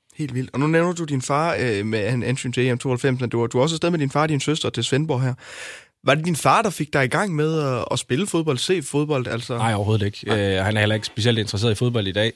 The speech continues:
Speaker 1: Okay.
Speaker 2: Øh, det tror jeg egentlig, det handlede om, at han synes, det var hyggeligt, at vi lavede noget sammen, og det var
Speaker 1: Ja.
Speaker 2: det, jeg gerne ville. Og så gjorde vi det, og da, da, da han så ikke skulle, skulle, hvad skal man sige, da vi, vi ikke tog til,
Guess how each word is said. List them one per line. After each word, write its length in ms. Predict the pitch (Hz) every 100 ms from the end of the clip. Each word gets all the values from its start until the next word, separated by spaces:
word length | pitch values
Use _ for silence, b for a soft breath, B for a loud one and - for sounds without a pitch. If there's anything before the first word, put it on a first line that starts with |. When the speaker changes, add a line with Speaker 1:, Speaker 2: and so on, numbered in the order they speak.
| _
Speaker 1:
Okay. 600 | 147 143 107 98 95 92
Speaker 2:
Øh, 60 | 90 -
det 120 | 104
tror 240 | - 151
jeg 80 | 127
egentlig, 260 | 107 92 101
det 80 | 104
handlede 240 | 104 101
om, 120 | 90
at 80 | 90
han 180 | 98 98
synes, 160 | 117
det 80 | 110
var 60 | 107
hyggeligt, 240 | 117 107
at 20 |
vi 60 | 101
lavede 180 | 107 113
noget 140 | 107
sammen, 240 | 110 104 90
og 80 | -
det 60 |
var 60 | 113
Speaker 1:
Ja. 40 |
Speaker 2:
det, 60 | 110
jeg 80 | 107
gerne 200 | 104 101
ville. 240 | 113 143
Og 60 | 110
så 160 | 117 107 B B B
gjorde 140 | 123 101
vi 60 |
det, 260 | 98 143 170
og 220 | 101 95 B B B B B B B
da, 200 | 120 113 104 117
da, 320 | 110 107 104
da 200 | 104 110
han 200 | 113 120
så 120 | 127
ikke 160 | 120 -
skulle, 300 | - 113 101 135
skulle, 680 | - - 113 107 101 98 98 110 _ _
hvad 160 | - 110
skal 100 | 107
man 40 | 104
sige, 100 | 110
da 40 |
vi, 240 | 107 113 113
vi 180 | 110 117
ikke 120 | 123
tog 240 | - 113 95 -
til, 260 | - 101